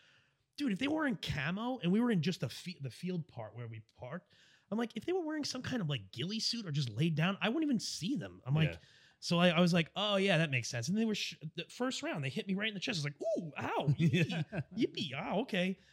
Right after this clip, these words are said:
Speaker 1: And that's it. So, like, I, I think people don't know distance. That's
Speaker 2: Yeah.
Speaker 1: a lot. So by, by that extension, people think you're not being fair.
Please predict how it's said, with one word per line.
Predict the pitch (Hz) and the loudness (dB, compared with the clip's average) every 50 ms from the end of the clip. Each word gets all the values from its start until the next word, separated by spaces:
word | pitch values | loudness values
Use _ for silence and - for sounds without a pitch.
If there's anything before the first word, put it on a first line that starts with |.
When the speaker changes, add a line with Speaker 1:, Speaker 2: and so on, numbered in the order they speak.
| _ - | _ -4
Speaker 1:
And | 160 180 | -2 0
that's | 208 214 180 - - | 0 0 -2 -4 -4
it. | 262 196 139 | -4 -4 -4
So, | - - 151 143 | -2 0 2 4
like, | 143 147 143 - - _ _ _ | 4 4 2 2 -2 _ _ _
I, | - - - - | -14 -12 -4 -2
I | 151 170 | 0 0
think | 160 - 240 226 180 _ | 0 0 -4 -4 -6 _
people | - - 208 175 185 | -6 -6 -2 0 2
don't | 151 165 165 160 - | 2 4 2 2 2
know | 147 143 131 | 2 2 2
distance. | 120 - 135 123 - - 107 90 - | 0 -2 -4 -6 -6 -8 -10 -4 0
That's | 160 170 180 107 | 0 0 2 0
Speaker 2:
Yeah. | 101 92 | -2 0
Speaker 1:
a | |
lot. | - 170 170 - - - - - | 2 2 2 0 -2 -8 -18 -12
So | - - 202 185 | -4 0 0 2
by, | 170 151 - 170 175 165 - - _ | 2 2 2 0 0 0 -2 -6 _
by | - 139 143 156 147 139 139 131 | -2 0 2 2 2 2 2 2
that | 147 156 165 185 | 2 4 4 2
extension, | 175 - - - 147 170 170 - - 208 208 202 | 0 0 -2 0 0 0 0 0 -2 -2 -2 -4
people | - - 190 185 170 185 175 | -2 0 0 0 2 0 -2
think | 156 - 165 156 156 - | 0 0 2 2 2 2
you're | 147 135 | 0 0
not | 117 117 127 131 - - _ - 107 | 0 0 -2 -4 -6 -10 _ -8 -2
being | - 139 143 143 135 120 | 0 2 4 4 2 0
fair. | 113 - - 117 110 120 143 170 196 214 | -2 -4 -2 0 2 4 4 4 2 0